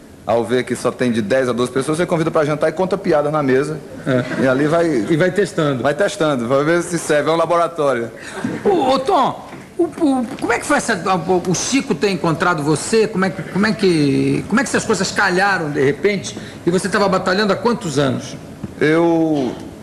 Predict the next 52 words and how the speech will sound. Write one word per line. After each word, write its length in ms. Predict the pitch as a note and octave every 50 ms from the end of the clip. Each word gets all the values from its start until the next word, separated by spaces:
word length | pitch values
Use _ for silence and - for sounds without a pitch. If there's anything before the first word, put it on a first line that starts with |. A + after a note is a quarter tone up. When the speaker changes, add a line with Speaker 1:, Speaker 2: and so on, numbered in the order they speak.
| - - -
Speaker 1:
entrei 380 | A2+ B2+ B2 - D3 C#3 C#3+
no 140 | C#3 C3 A#2+
rádio 420 | G#2+ A#2 A#2+ B2 A#2 G#2+ A#2 A#2 A2+
em 60 | A#2
oitenta 680 | A2 G#2+ - - C#3 D3+ D3 D3 - - D3+ D3+ D3 D3
e 340 | C#3+ C#3+ C#3 C3 B2+ B2 A#2+
um, 200 | B2 A#2 G#2+ G#2 - - - - - - - - - - - -
em 60 | - A2+
Fortaleza. 600 | - C3 B2+ B2 C#3+ C3 A2+ A2 G#2+ G2+ G2 F#2+
Fazia, 720 | - - A2+ A2 G2 G#2 A2 A#2 A2+ G#2+ G2+ G2 F#2+ F#2+ - - - - - - - - - -
fazia 320 | G#2+ G2+ G#2 G#2 G#2+ A2+ A2
rádio 240 | A2+ A#2+ A#2+ B2 B2
F 180 | - - A#2+
M. 200 | A2 G#2 G2+ G2
Fui 460 | F#2 - - B2 B2+ B2+ B2+ B2 A#2
de 200 | G2+ G2 A2 A2+
doze 300 | G#2+ G#2 C3 D3+ D#3+ D3
locutores, 560 | D3+ D3+ - - A#2+ - - D3+ D3+ D3+ D3+ C#3+
o 20 |
último 220 | D#3 D#3 - D#3 D#3+
a 40 | D#3+
ingressar 440 | D#3 D#3+ D3 B2 - - B2 A#2+
no 100 | A#2 A2+ G#2
rádio. 340 | G#2 G#2 G#2 G2+ G2 F#2+ - - - - - - - - -
Eu 80 | - -
ti-, 200 | C#3+ B2 - D3
eu 100 | - -
tava 160 | C#3+ D3 D3
na 100 | D3+ D3
idade 240 | C#3+ B2+ C#3+ C3+ B2+
de 40 | B2+
dezessete 500 | A2+ A#2+ B2 A#2+ - C3 B2 A#2 - D3+
anos 120 | D#3 D#3
e 60 | D#3
tinha 180 | D3+ - F3+ E3
uma 80 | D#3+ C#3+
voz 280 | D3 D3+ D3+ D3 C#3
ainda 280 | C#3+ C3+ D3 D3+ C#3+ C#3
muito 360 | C#3+ D#3 D#3+ D3+ - E3 C#3+
falha, 500 | - - - B2+ B2+ A#2+ G#2+ G2 F#2+ - - - - - - - -
aquela 200 | - A#2+ B2 A2+
voz 180 | A2+ B2 B2+
de 60 | A#2+ B2
adolescente. 640 | A#2 A#2+ A#2 A#2+ A2+ - - - G#2 G2+ F#2+ G#2+
Então, 200 | G#2 F#2 C#3 C#3+
precisava 460 | C#3 C#3+ - C#3+ C3+ D3+ D3 D3+ D3 D3
entrar 200 | C#3 - D3 D3
no 120 | C#3+ C3
rádio 340 | A#2 A#2+ B2+ C3+ C3+ C3+ C#3+
urgente 320 | C3 A2 A2 C3+ D3 D3+ -
pra 120 | - D#3+
poder 480 | D#3 - D#3+ C#3 D#3 E3+ F#3 G#3 G#3